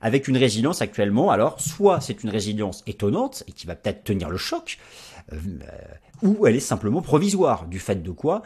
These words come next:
De la durée. C'est ça la question. Soit elle est provisoire parce qu'il faut un certain temps pour que les nouvelles conditions d'emprunt, je vous ai dit en deux mille vingt-quatre, soixante-dix pour cent des entreprises des services renouvellent leurs conditions de crédit. Soit, bah écoutez, tant mieux,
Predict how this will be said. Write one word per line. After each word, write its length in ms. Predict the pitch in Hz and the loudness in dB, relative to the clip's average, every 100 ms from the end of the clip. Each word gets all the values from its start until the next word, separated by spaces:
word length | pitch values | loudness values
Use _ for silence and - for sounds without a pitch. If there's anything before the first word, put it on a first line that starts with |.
| - - _ | -12 -20 _
De 140 | 82 | -4
la 160 | 101 87 | -2 -2
durée. 640 | 87 120 143 135 233 - - _ - | -2 2 6 6 4 0 -16 _ -14
C'est 140 | - | -10
ça 140 | 156 214 | -2 0
la 80 | - | 0
question. 340 | 113 - 95 - - - | -2 -6 -8 -10 -20 -10
Soit 480 | - - 226 190 - | -10 2 6 6 6
elle 120 | 117 | 6
est 60 | 104 | 8
provisoire 800 | - 113 107 104 107 90 76 - - - - | 6 6 4 6 6 6 0 -10 -20 -20 -2
parce 160 | 107 | 0
qu'il 120 | - 110 | 2 0
faut 160 | 107 | 2
un 60 | 98 | 2
certain 540 | - 226 - - 165 | 4 4 2 4 2
temps 280 | - 143 117 - - - | 4 4 2 0 -12 -6
pour 120 | 104 | 2
que 80 | 107 | 6
les 140 | 104 | 8
nouvelles 300 | 175 175 165 | 8 8 6
conditions 420 | - 117 110 113 | 6 4 4 4
d'emprunt, 460 | 101 101 - 107 95 - _ _ _ - | 6 6 6 2 2 -4 _ _ _ -10
je 60 | |
vous 120 | 87 104 | 0 4
ai 40 | |
dit 100 | 143 | 4
en 40 | |
deux 120 | 104 107 | 6 6
mille 120 | 107 | 6
vingt-quatre, 360 | 110 107 160 | 2 2 0
soixante-dix 480 | - 143 - 120 123 | 2 2 4 2 2
pour 160 | 117 - | 0 2
cent 80 | 113 | 2
des 160 | 98 | 2
entreprises 420 | 101 - 101 110 | 0 -2 0 0
des 100 | 87 | 0
services 460 | 87 - 123 160 - | 0 2 4 2 2
renouvellent 380 | 110 123 127 131 | 6 6 6 6
leurs 100 | 113 | 4
conditions 320 | 113 110 123 | 2 0 -2
de 60 | 113 | -2
crédit. 260 | 110 85 - - - | -4 -4 -10 -20 -14
Soit, 420 | - - 123 170 | -10 4 6 8
bah 100 | 214 | 6
écoutez, 400 | 92 - 80 185 | 4 0 2 2
tant 200 | 139 120 | 4 4
mieux, 320 | 101 120 233 | 6 6 4